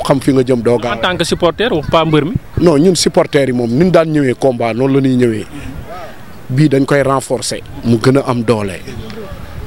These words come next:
Speaker 1: Waaw, parce que dañ ne ki ñuy bëreel, mënuñu, mënuñu koo yëngal. Mais yàlla baax na ba le premier.
Speaker 2: Ma leen baat boobu métti na leen.
Speaker 1: Non, méttiwuñu, parce que xam nañ ki ñu yor.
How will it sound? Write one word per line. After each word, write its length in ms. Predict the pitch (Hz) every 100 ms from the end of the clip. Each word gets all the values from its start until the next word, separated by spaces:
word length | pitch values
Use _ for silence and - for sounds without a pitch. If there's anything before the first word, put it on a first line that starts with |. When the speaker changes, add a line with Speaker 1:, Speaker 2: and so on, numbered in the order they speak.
| - 220
Speaker 1:
Waaw, 120 | 156 98
parce 180 | 139 -
que 120 | 139
dañ 160 | 131 151
ne 100 | 143
ki 140 | -
ñuy 140 | 180 170
bëreel, 280 | 156 147
mënuñu, 460 | 131 160 180 170 175 -
mënuñu 340 | 240 277 254
koo 160 | 208 170
yëngal. 320 | 156 135 107 - - - - - - - - 120
Mais 140 | 123
yàlla 260 | 131 139 127
baax 220 | 123 110
na 80 | 113
ba 140 | 123
le 80 | 131
premier. 400 | 131 131 120 110 -
Speaker 2:
Ma 180 | 190 208
leen 80 | 175
baat 120 | 190 175
boobu 160 | 156
métti 180 | 156 170
na 140 | 156
leen. 140 | 147 120 - - - -
Speaker 1:
Non, 160 | 160 135
méttiwuñu, 500 | 175 - 180 185 403 554 277 - - -
parce 200 | 135 -
que 80 | -
xam 200 | 156 160
nañ 140 | 151
ki 100 | 139
ñu 80 | 139
yor. 140 | 127